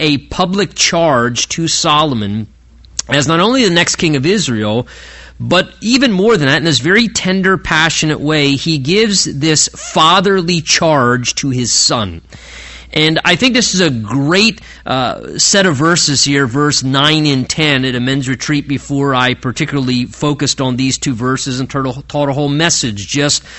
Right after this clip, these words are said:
on this particular charge that David, King David, this man after God's own heart as we know him, this charge that he gave to his son, 'cause I think it's a great exhortation of an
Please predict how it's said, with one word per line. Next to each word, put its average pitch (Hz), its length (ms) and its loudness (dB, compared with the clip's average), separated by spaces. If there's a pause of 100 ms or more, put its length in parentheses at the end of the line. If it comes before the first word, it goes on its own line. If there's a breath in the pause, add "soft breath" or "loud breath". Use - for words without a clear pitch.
(200 loud breath)
on 143 240 0
this 143 180 0
particular 170 720 -2
charge 120 1040 0 (380 loud breath)
that 127 560 -2
David, 151 640 2
King 170 320 0
David, 131 340 0
this 123 160 -4
man 131 260 0
after 156 300 0
God's 131 400 0
own 151 160 0
heart 123 320 0
as 120 160 -2
we 131 100 -2
know 113 280 -2
him, 113 160 -4 (240 loud breath)
this 139 180 0
charge 180 520 2
that 139 120 0
he 143 140 -2
gave 139 420 0
to 127 160 -2
his 123 240 -2
son, 156 480 0
'cause 107 140 -8
I 120 80 -2
think 143 180 0
it's 135 120 -2
a 120 60 -2
great 135 440 0
exhortation 151 840 0
of 120 200 -2
an 120 100 0